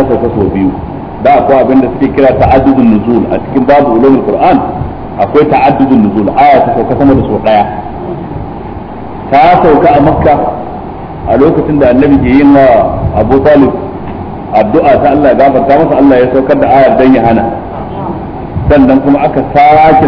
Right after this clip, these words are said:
saukar da ita a Madina saboda wani dalilin na daban. Ina fata mun fahimta. Wannan akwai yiwuwar haka. Don ka haka nan Suratul Fatiha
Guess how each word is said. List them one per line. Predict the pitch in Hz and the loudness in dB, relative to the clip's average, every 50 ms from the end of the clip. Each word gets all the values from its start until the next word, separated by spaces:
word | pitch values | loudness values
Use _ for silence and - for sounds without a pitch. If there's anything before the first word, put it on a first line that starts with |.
| 127 | 2
saukar | - 131 - - 139 | 0 0 0 -2 -2
da | 131 127 117 | -2 -2 -2
ita | - - 143 135 | -2 0 0 0
a | 127 110 | 0 0
Madina | 107 98 101 120 127 117 117 107 - - - - - - - - - - | -2 -2 0 -2 -2 -2 -2 -4 -6 -10 -14 -14 -14 -14 -14 -14 -6 -2
saboda | - 139 131 123 107 113 113 | 0 0 0 2 2 2 2
wani | 120 123 | 0 0
dalilin | 113 113 107 113 113 110 107 101 104 | 0 0 0 0 0 0 0 0 0
na | 104 98 | 0 0
daban. | 95 - - - - - - - - - - - - - - - - - - - - - - - - - - - - - - - - - - | -2 -4 -4 -6 -6 -6 -8 -10 -10 -10 -10 -12 -12 -12 -12 -12 -12 -12 -12 -12 -14 -14 -14 -14 -12 -12 -12 -12 -12 -12 -12 -12 -6 -2 0
Ina | 170 170 143 | 2 2 2
fata | 139 131 143 143 | 2 2 2 2
mun | 139 135 | 2 2
fahimta. | 123 113 - 110 101 - - - - - - - - - 131 | 0 0 -2 -4 -4 -6 -6 -6 -4 -4 -4 -4 -2 0 0
Wannan | 151 165 165 147 - 143 | 2 2 4 2 2 2
akwai | 139 156 156 | 2 2 4
yiwuwar | 135 123 120 117 120 | 4 4 4 2 2
haka. | 120 117 - - - - - - - - - - - - - - - | 0 0 0 -2 -4 -6 -8 -10 -10 -12 -12 -10 -12 -12 -10 -4 -2
Don | 123 139 139 | 0 0 2
ka | 139 147 156 | 4 2 2
haka | 143 143 | 2 2
nan | 131 131 127 - | 0 0 0 0
Suratul | 147 151 147 139 120 | -2 0 0 0 0
Fatiha | 135 143 143 143 156 139 | 0 0 0 2 2 2